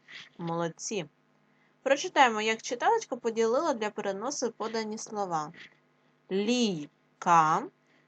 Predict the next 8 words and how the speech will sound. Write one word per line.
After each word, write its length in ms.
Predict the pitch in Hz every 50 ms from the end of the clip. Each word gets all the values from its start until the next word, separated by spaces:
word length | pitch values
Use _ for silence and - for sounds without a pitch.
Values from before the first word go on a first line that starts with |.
| _ _
пальма, 1300 | _ 269 262 262 254 240 214 185 175 165 151 - _ _ _ _ _ 165 165 170 170 165 165 160 160 196 269 - - _ _ _ _ _ _ _ _
хом'як. 1400 | - - - - 220 220 220 214 233 269 330 - - _ _ _ _ - - - - 170 - 208 196 170 151 - _ - _ _ _ _ _ _ _ _ _ _ _ _ _
Визначимо, 680 | - 247 294 302 269 240 233 226 - 240 220 208 208 214
скільки 360 | 226 - - 359 427 453 415 349
складів 400 | - - 247 220 214 247 294 311
в 40 | - _
кожному 600 | - 233 247 262 247 247 233 226 220 214 220 220
слові. 560 | - - - 185 175 160 151 147 151 -